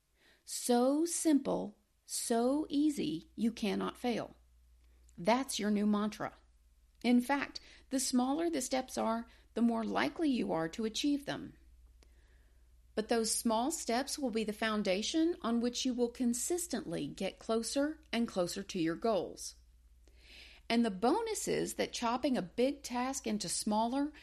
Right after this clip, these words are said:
and more manageable action-specific steps makes the goal less overwhelming and more doable on a day-to-day basis. So the M stands for measurable.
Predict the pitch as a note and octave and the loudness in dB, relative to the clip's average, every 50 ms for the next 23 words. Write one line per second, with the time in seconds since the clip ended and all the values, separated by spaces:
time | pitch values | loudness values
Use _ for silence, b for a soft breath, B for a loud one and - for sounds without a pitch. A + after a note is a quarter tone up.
0 | B B B - G#3+ A3 G#3+ A3+ A#3+ A3+ G#3+ G3+ F#3 G3+ A#3 B3+ B3+ A#3+ B3+ B3 | B B B 0 2 2 2 2 2 0 0 0 0 0 0 0 -2 -2 -2 -2
1 | A#3+ A#3 - - - F#3 G3 G#3+ - - - - C4 B3+ C4 C4+ C4+ - - - | -2 -2 -2 -4 -6 -6 -6 -4 -4 -4 -2 0 2 2 2 2 0 -2 -4 -4
2 | G#3 G#3 - - - G#3+ G#3+ G#3+ - B3 B3 - - - - - - F#3+ G3 - | -4 -4 -2 -2 -2 -4 -4 -4 -6 -6 -6 -6 -6 -6 -6 -4 -4 -2 -2 -2
3 | - - - - - - B B B B B B B A3 A#3 B3+ C#4+ E4+ E4+ E4+ | -4 -6 -8 -12 -12 -12 B B B B B B B 2 2 4 4 2 0 -2
4 | - - F4+ E4 - B3 A#3+ A#3+ B3 B3 B3 B3 - - - _ _ - - - | -6 -6 -6 -2 0 0 2 2 2 0 0 -4 -8 -18 -20 _ _ -20 -16 -10
5 | G3 - - G#3+ G#3 A3 B3 C4 C4+ C#4+ D#4 E4 E4 C#4 A3 F#3+ - F3+ - b | -10 -6 -4 -4 -2 0 0 0 0 2 2 4 4 2 2 0 -6 -12 -18 b
6 | b b b b b b b A#3+ B3 B3 B3 C4+ C#4+ D4 B3 A3 G#3+ C4 F4 G4 | b b b b b b b 6 6 8 8 6 4 2 0 0 0 0 0 0
7 | - G#3 D#3+ - - - - - - - - - - G#3+ G#3+ G#3 G3 F3+ F3 E3+ | 0 -2 -4 -6 -8 -14 -18 -20 -20 -20 -12 -4 -2 0 0 0 0 2 2 2
8 | F3 F#3+ A3 F#3 E3 D#3 E3 E3 F3+ G3+ G3+ G#3 - - C#3+ - - - - - | 2 2 0 0 0 0 0 0 0 0 0 0 -4 -6 -10 -10 -10 -10 -12 -12
9 | - - - - - - - - - _ - - - - - - - - - _ | -12 -16 -20 -20 -20 -20 -20 -20 -20 _ -20 -20 -20 -20 -20 -20 -20 -20 -20 _
10 | - - - - - - - - - - - - b b b b b b b b | -20 -20 -20 -20 -20 -20 -20 -20 -20 -20 -20 -20 b b b b b b b b
11 | b b b b b b b - C4+ B3+ B3+ - - - A3+ G#3+ A3 B3+ E4+ G#4+ | b b b b b b b 0 2 2 2 0 -2 -2 -2 0 0 0 -2 -2
12 | - - - - - - - - - - G3+ G3 F#3+ G#3 - - A#3 B3 B3+ B3+ | -4 -12 -20 -20 -20 -16 -10 -8 -2 0 0 0 0 -2 -2 0 0 0 2 0
13 | B3 - - - D4 A2+ - - | -2 -4 -6 -6 -6 -8 -12 -12